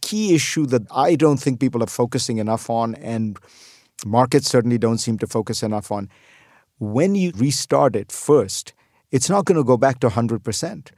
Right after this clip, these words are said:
The United States will be spared the worst, even though I think it'll be very tough, because we uniquely have the ability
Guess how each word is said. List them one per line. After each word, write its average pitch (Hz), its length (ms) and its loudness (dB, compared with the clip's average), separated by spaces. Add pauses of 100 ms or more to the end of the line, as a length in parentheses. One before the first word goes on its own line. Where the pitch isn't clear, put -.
(220)
The - 80 0
United 147 340 6
States - 420 2
will 131 140 2
be 123 100 2
spared 123 600 2
the 117 100 2
worst, 107 500 0
even 120 220 0
though 113 160 4
I 104 60 0
think 120 180 -2
it'll 113 100 0
be 104 140 -4
very 110 320 0
tough, 110 340 -6 (420)
because 123 300 2
we 139 140 4
uniquely 120 720 2
have 110 280 0
the 117 100 2
ability 104 600 -2